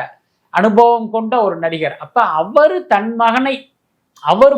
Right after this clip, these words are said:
பார்வையில பார்க்கும் போது அவருக்கு ஏதாவது குறைகள் தென்பட்டால், "அடடா, அந்த தம்பி பேசுறது தப்பா இருக்கு, இவனுடைய பாடி லாங்குவேஜ் தப்பா இருக்குன்னு" அவருக்கு தோணுனா தன் மகனை வந்து சரிப்படுத்த வேண்டிய,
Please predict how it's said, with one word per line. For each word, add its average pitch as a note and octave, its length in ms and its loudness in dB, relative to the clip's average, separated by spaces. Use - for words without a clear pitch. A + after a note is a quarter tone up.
பார்வையில C#4 640 2
பார்க்கும் G#3 360 2
போது A3+ 220 0
அவருக்கு A#3 500 0
ஏதாவது A#3+ 440 2
குறைகள் G3+ 420 0
தென்பட்டால், D#3 580 -6
"அடடா, F3 280 2
அந்த E3 180 2
தம்பி F3+ 460 -6
பேசுறது F#3+ 440 -2
தப்பா D#3+ 280 -2
இருக்கு, D3 280 -4
இவனுடைய D3+ 300 -6
பாடி F#3+ 260 2
லாங்குவேஜ் F3 340 -4
தப்பா D#3 300 -2
இருக்குன்னு" F3+ 280 -2
அவருக்கு A3 520 -2
தோணுனா G3 460 0
தன் F3+ 240 -4
மகனை G3+ 360 -2
வந்து G3+ 200 -6
சரிப்படுத்த G3+ 640 -4
வேண்டிய, D#3 300 -8